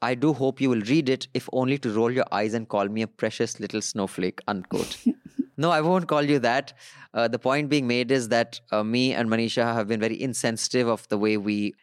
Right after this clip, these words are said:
Speaker 1: responded to someone who wanted a day off because
Speaker 2: Hmm.
Speaker 1: they wanted to deal with someone's suicide, the, the, the Sushant Singh Rajput. So point taken, I may not agree with all you said, but I read it carefully. And Manisha will also read it, and
Speaker 2: I will
Speaker 1: hopefully
Speaker 2: read
Speaker 1: she
Speaker 2: it.
Speaker 1: shall improve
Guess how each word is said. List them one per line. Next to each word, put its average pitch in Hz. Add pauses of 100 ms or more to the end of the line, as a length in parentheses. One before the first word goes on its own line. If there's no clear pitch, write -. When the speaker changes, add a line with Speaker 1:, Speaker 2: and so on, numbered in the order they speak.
(160)
Speaker 1:
responded 117
to 120
someone 110
who 113
wanted 104
a 104
day 98
off - (300)
because 113
Speaker 2:
Hmm. 95
Speaker 1:
they 113
wanted 107
to 101
deal 113
with 107
someone's 101
suicide, 120 (280)
the, -
the, 101 (120)
the 95 (220)
Sushant 110
Singh 110
Rajput. 104 (220)
So 156
point 196
taken, 220 (120)
I 117
may 120
not 123 (300)
agree 135
with 127
all 110
you 110
said, 147
but 127
I 113
read 107
it 160 (100)
carefully. 123 (340)
And 104
Manisha 120
will 117
also 107
read 104
it, 104
and 220
Speaker 2:
I 220
will 208
Speaker 1:
hopefully 202
Speaker 2:
read 208
Speaker 1:
she 190
Speaker 2:
it. 180
Speaker 1:
shall 110
improve 120